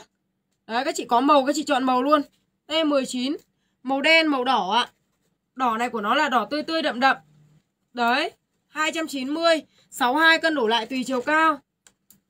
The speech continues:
Sáu hai cân đổ lại tùy chiều cao ạ. Em sẽ sang một cái mã nữa rất là nhanh cho các chị đây.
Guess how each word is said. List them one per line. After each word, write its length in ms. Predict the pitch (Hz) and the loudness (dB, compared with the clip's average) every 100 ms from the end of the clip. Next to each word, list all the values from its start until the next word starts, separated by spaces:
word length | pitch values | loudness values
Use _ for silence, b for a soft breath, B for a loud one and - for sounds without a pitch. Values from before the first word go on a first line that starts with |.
| _ _ | _ _
Sáu 280 | - 262 277 | -8 -4 -2
hai 200 | 339 330 | -2 -2
cân 180 | 330 311 | -2 -2
đổ 140 | 240 | -2
lại 160 | 233 208 | -2 -2
tùy 200 | 269 254 | -4 -2
chiều 140 | 262 | -4
cao 300 | 254 311 320 | 0 0 4
ạ. 180 | 311 - b b b b | 2 2 b b b b
Em 180 | 294 311 | -6 -6
sẽ 100 | 269 | -4
sang 240 | 339 330 | -2 -2
một 80 | 294 | -2
cái 100 | 254 | -4
mã 220 | 269 269 311 | -2 -2 -2
nữa 180 | 294 | -4
rất 140 | 330 370 | -4 -2
là 120 | 277 | -2
nhanh 240 | 294 311 | -2 -4
cho 60 | 302 | -4
các 100 | 320 | -6
chị 160 | 339 262 | -4 -2
đây. 240 | 294 | -2